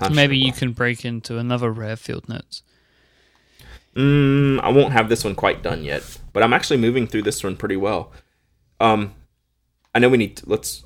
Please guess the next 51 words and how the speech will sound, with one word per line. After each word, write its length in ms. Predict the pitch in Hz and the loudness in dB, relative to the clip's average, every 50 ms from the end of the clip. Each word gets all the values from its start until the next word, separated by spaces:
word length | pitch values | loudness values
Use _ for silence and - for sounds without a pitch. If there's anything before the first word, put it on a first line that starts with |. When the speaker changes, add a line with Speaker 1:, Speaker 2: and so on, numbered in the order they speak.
| - _ _ | -20 _ _
Speaker 1:
wrap 320 | 87 98 107 107 107 - | -2 0 0 0 2 2
it 60 | 104 107 | 0 0
up, 160 | 117 - - | 0 2 0
but 120 | 82 82 | -2 -2
one 140 | 98 104 110 | -2 -2 0
more 160 | 110 110 110 110 | 0 0 -2 -2
thing 380 | - - 120 120 127 135 123 - - - | -2 -2 -2 -2 -2 -4 -8 -12 -12 -8
on 140 | - 104 | -6 -6
the 60 | 98 98 | -6 -6
Field 260 | - - 113 117 117 | -2 0 0 0 0
Notes 300 | 120 120 120 120 - - | 0 -2 -2 -2 -4 -4
that 120 | - 104 90 | -2 0 0
was 120 | 95 - | 0 0
actually 240 | 101 107 - - 92 | 0 -2 -2 -4 -4
brought 240 | 85 92 92 95 95 | -2 0 0 0 0
up 200 | 95 92 - - | -2 -2 -4 -6
by, 200 | 92 92 92 90 | -4 -2 -2 -2
uh, 200 | 90 85 90 92 98 - - | -2 -4 -6 -6 -10 -14 -8
Todd, 340 | - 107 95 98 98 92 131 | 0 2 2 2 2 0 -2
who, 340 | 101 90 87 87 101 110 113 - - _ | -6 -8 -8 -8 -10 -12 -14 -18 -14 _
who 80 | 98 95 | -8 -8
is 120 | 85 - | -8 -6
the, 220 | - 80 80 - 98 - - - _ _ _ _ _ _ _ _ - - - | -4 -4 -4 -4 -6 -10 -18 -20 _ _ _ _ _ _ _ _ -20 -16 -12
um, 340 | 92 92 92 95 95 98 - - - _ _ _ _ | -10 -10 -8 -8 -10 -12 -14 -18 -20 _ _ _ _
admin 380 | 95 98 98 101 95 95 90 90 | -6 -6 -6 -6 -6 -8 -8 -8
of 100 | 92 101 | -10 -12
the 60 | - | -14
Field 260 | - - 104 95 95 | -6 -2 -2 -2 -2
Notes 220 | 101 92 87 - - | -4 -8 -10 -10 -10
group. 320 | - 92 90 90 - - - - _ _ _ _ _ _ _ | -6 -6 -6 -6 -6 -10 -20 -20 _ _ _ _ _ _ _
He 60 | 117 | -4
said, 220 | - - 113 98 | 2 2 2 2
"Well, 100 | 101 98 | 2 2
what 140 | 104 117 113 | 2 2 2
did, 180 | 113 98 92 - | 2 0 -2 -2
what 140 | 107 117 120 | 0 0 0
did 140 | 117 113 110 | 0 0 -4
you 100 | 110 104 | -6 -2
write 300 | 101 98 98 98 95 - | 0 0 0 0 -2 -2
in 160 | - 98 98 | -6 -6 -6
the, 200 | 95 92 90 90 | -6 -6 -6 -6
uh, 180 | 85 87 90 95 - - - _ _ | -6 -6 -8 -10 -12 -18 -20 _ _
the 80 | - 101 | -12 -10
front 300 | - - 117 - - - | -2 -2 -2 -2 -2 -2
cover?" 340 | 139 131 110 98 85 - - - - _ _ _ _ _ _ _ _ _ _ _ _ _ _ | 0 0 0 0 -4 -6 -8 -16 -20 _ _ _ _ _ _ _ _ _ _ _ _ _ _
And 120 | 107 107 | -4 -4
I 60 | 104 | -4
said, 200 | 104 - 110 101 | -4 -4 -6 -6
"You 60 | 98 101 | -4 -2
know 120 | 107 110 | -2 0
what? 300 | 110 110 123 135 - - | 0 0 -2 -2 -4 -6